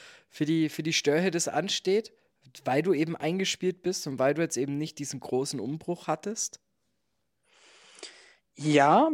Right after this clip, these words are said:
Speaker 2: das kann, also das kann schon ein Faktor sein, wobei man ja feststellt, dass Holstein Kiel häufig Umbrüche hatte und es ja in den letzten Jahren auch immer ganz gut funktioniert hat, weil doch immer wieder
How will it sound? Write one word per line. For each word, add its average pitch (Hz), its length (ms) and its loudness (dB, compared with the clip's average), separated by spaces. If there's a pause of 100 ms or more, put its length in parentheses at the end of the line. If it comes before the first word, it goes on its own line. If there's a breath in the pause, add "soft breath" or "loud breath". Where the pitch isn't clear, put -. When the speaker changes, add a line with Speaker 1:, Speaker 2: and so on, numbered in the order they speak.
(140)
Speaker 2:
das - 280 0
kann, 202 460 -2 (180)
also 156 200 -8
das 156 320 -6
kann 190 320 0
schon 233 440 0 (440)
ein 180 80 -4
Faktor 185 420 4
sein, 190 300 4
wobei 160 240 4
man 165 400 -4 (220)
ja 151 80 -4
feststellt, - 760 -4
dass 165 220 -4
Holstein 165 240 -4
Kiel 175 300 -2
häufig 202 440 0
Umbrüche 208 540 2
hatte 233 280 0
und 185 200 -4
es - 260 -10
ja 160 160 2
in 156 100 -4
den 151 120 4
letzten 160 300 0
Jahren 151 340 4
auch - 160 -10
immer 160 200 2
ganz 151 200 -2
gut 156 120 -6
funktioniert - 560 -4
hat, 165 220 -4 (800 loud breath)
weil 139 120 4
doch 139 120 0
immer 165 260 4
wieder 156 320 6